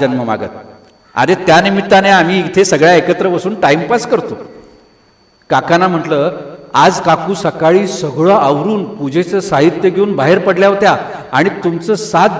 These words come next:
जन्मासाठी ॲडव्हान्स बुकिंग करण्यासाठी वडाला प्रदक्षिणा घालत होत्या, तुमच्यासाठी काहीतरी प्रार्थना करत होत्या मनोभावे." काका म्हणाले, "ती कसली मला मागते सात जन्मासाठी? शक्यच नाही.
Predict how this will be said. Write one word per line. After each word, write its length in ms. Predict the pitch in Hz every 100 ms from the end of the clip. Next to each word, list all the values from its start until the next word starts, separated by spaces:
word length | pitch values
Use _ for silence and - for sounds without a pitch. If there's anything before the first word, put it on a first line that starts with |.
| -
जन्मासाठी 680 | 156 170 202 214 196 202 254
ॲडव्हान्स 500 | 156 160 180 220 170
बुकिंग 360 | 160 156 233
करण्यासाठी 640 | 233 214 208 202 185 190 254 - - -
वडाला 360 | 123 139 185 240
प्रदक्षिणा 500 | 220 214 220 208 208
घालत 220 | 180 170
होत्या, 280 | 147 - 90 - - - -
तुमच्यासाठी 420 | 135 214 202 220
काहीतरी 340 | 208 196 214
प्रार्थना 460 | - 160 139 208 247
करत 200 | 254 247
होत्या 200 | 240 247
मनोभावे." 480 | 214 220 196 175 113 - - - - - _ _ _ _ -
काका 300 | 165 180 185
म्हणाले, 320 | 180 175 185 180 - -
"ती 60 | 196
कसली 340 | 202 214 196
मला 240 | 220 196 196
मागते 340 | 185 - 190
सात 200 | 185 175
जन्मासाठी? 760 | 165 160 156 143 139 143 151 147 -
शक्यच 440 | 190 190 190 180
नाही. 160 | 156